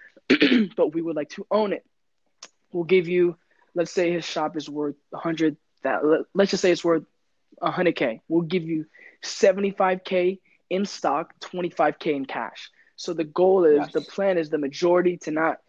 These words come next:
Speaker 1: you know, to not have to use cash. Let's just use the stock. Um, you know what I mean? So worst case, the risk is, you know, inevitably on him. I hate to say it, that's just the reality of it. But it is on us too, because we want the stock to do well. Um, but it puts a little
Speaker 2: Mm-hmm.
Speaker 1: less risk on us. We're using less cash, so we have more cash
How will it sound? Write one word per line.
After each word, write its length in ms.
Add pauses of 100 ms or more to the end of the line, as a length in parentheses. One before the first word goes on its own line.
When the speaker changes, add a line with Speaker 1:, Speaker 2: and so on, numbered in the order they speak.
(300)
Speaker 1:
you 120
know, 80
to 160
not 120
have 160
to 100
use 160 (200)
cash. 460
Let's 140
just 160
use 140
the 80
stock. 520 (500)
Um, 420
you 80
know 80
what 80
I 40
mean? 80
So 260
worst 560
case, 380
the 100
risk 340
is, 200
you 100
know, 220
inevitably 500
on 140
him. 280
I 40 (200)
hate 180
to 60
say 220
it, 60
that's 160
just 200
the 160 (160)
reality 360
of 100
it. 60 (200)
But 100
it 60
is 160
on 120
us 200
too, 200
because 240
we 80
want 180
the 60
stock 240
to 80
do 120
well. 220 (420)
Um, 220
but 160
it 80
puts 260
a 60
little 240
Speaker 2:
Mm-hmm. 100
Speaker 1:
less 300
risk 320
on 140
us. 280
We're 140
using 220
less 240
cash, 380
so 120
we 100
have 180
more 140
cash 360